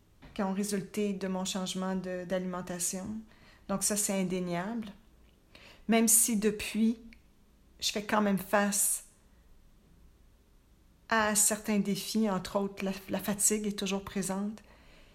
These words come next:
Et c'est quand même, euh, euh, aussi un défi d'apprendre à bien m'alimenter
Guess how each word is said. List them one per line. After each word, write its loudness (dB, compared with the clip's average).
Et 4
c'est 0
quand 4
même, 2
euh, -4
euh, 2
aussi 6
un 6
défi 0
d'apprendre 2
à 2
bien 0
m'alimenter 2